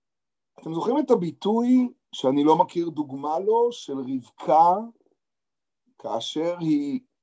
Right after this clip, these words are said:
אומרת, וזה אגב אמירתה האחרונה, כשהיא פונה אל יצחק ואומרת לו,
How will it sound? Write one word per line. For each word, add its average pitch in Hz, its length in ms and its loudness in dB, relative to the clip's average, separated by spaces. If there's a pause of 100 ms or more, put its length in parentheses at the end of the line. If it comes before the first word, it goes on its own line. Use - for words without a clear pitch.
אומרת, 165 680 2 (920)
וזה 113 280 -6
אגב 139 280 -2 (140)
אמירתה 135 520 0 (120)
האחרונה, 127 880 0 (2000)
כשהיא 131 380 4
פונה 147 440 4
אל 185 160 2
יצחק 143 600 0
ואומרת 143 680 0
לו, 165 380 2